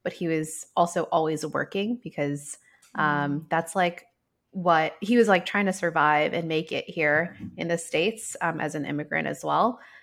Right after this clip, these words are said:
Speaker 1: Um, so he's always busy. So that was, like, my main memory of my dad growing up. And then, like, the dynamics were also very different between, like, my dad and my mom.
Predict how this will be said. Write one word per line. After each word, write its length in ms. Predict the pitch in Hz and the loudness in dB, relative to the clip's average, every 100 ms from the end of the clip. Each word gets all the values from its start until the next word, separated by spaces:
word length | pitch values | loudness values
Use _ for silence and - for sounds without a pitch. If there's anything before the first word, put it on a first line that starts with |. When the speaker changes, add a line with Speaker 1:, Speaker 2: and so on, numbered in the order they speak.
| _ - | _ -4
Speaker 1:
Um, 600 | 175 160 156 147 143 151 | 0 2 0 0 -2 -6
so 140 | - | -2
he's 180 | 196 226 | 0 2
always 320 | 208 277 269 | 4 4 2
busy. 560 | - 165 165 165 147 151 | 2 -2 0 -2 -2 -2
So 160 | - 180 | 0 4
that 160 | 180 | 6
was, 160 | 196 240 | 4 4
like, 320 | 254 240 - | 2 0 -6
my 160 | 180 170 | -2 -2
main 460 | 160 151 151 156 160 | 0 0 -2 -4 -2
memory 380 | 147 147 151 | -2 0 0
of 160 | 151 151 | 0 -2
my 140 | 151 | -2
dad 300 | 143 143 143 - | 2 4 2 -2
growing 340 | - 156 151 151 | -4 -2 -2 2
up. 240 | 165 208 - | 2 2 -2
And 160 | - 185 | -2 0
then, 120 | 175 | 2
like, 160 | 170 165 | 0 -2
the 80 | |
dynamics 640 | 175 170 170 165 170 156 - | 0 0 2 2 2 -4 -2
were 80 | 156 | 0
also 240 | 156 165 | 0 -2
very 260 | 156 151 156 | -4 -2 -2
different 320 | 143 - 165 | -4 -8 -10
between, 280 | 165 - 147 | -8 -8 -6
like, 200 | 147 - | -6 -6
my 100 | 151 | -2
dad 220 | 147 139 | 0 0
and 80 | 160 | -2
my 120 | 160 | -2
mom. 560 | 202 214 214 214 208 | 2 4 4 2 -2